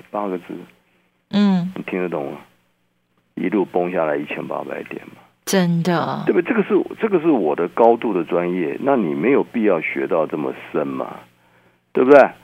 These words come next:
Speaker 1: 那当然，你从二月份你跟着我们懂得要，要，要，要转空破底，你就知道台积电什么都要卖光光嘛。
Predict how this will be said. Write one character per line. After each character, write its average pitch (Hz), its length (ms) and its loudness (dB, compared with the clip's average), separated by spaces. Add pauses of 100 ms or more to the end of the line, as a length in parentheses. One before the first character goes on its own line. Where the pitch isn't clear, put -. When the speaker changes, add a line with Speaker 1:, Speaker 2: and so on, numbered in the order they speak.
(360)
Speaker 1:
那 131 100 4
当 147 220 8
然， 135 240 6
你 113 80 0
从 127 260 2
二 143 80 8
月 135 140 8
份 120 160 4
你 107 60 0
跟 127 180 2
着 131 60 6
我 110 60 6
们 101 200 0
懂 90 180 2
得 104 220 2
要， 104 240 4
要， 104 180 4
要， 101 220 4
要 101 180 4
转 82 280 0
空 98 260 -2
破 95 260 0
底， 76 100 -8
你 80 220 -4
就 104 140 -6
知 98 120 -6
道 98 180 4
台 92 220 0
积 98 180 -4
电 98 240 0
什 - 80 -8
么 80 100 -4
都 92 100 -4
要 92 100 0
卖 92 200 -2
光 90 240 -2
光 87 200 0
嘛。 76 280 -6